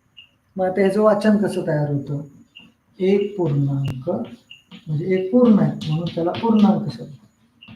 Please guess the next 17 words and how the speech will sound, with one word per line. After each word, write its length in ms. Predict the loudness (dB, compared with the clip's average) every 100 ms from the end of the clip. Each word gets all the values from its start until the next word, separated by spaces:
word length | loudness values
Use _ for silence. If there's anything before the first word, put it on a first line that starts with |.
| _ _
एक 320 | -2 -2 -2
पूर्णांक 560 | -4 -2 -2 -2 -6 -10
तीन 380 | -8 0 2 2
छेद 320 | -2 -8 -10
चार. 200 | -20 -20 -20 _ _ -20 -20 _ _ -20 -20 _ _ -20 -18 -8
तीन 400 | -4 -4 -6 -8 -10 -16
छेद 420 | -10 -6 -6 -8 -14 -18
चार. 240 | -12 -12 -12 _ _ -20 _ -20 _ -20 -20 _ _ _ _ -20 _ _ _ _ _ _ _ -20 _ _ -20 _ _ -20 -20 -20 -20 -20 _ _ _ -20 _ -18 -16 -14
असं 240 | -12 -10
त्याचं 300 | -8 -8 -8 -14 -14 -6
वाचन 420 | -6 -4 -2 -2
होईल 300 | -2 -6 -8
तयार. 160 | -14 -16 _ _ _ _ -20 _ -20 _ _ _ _ _ _
एक 320 | -2 -2 -2 -4
पूर्ण 260 | -2 -2 -4
आहे 260 | -6 -6
आणि 480 | -6 -4 -4 -4 -4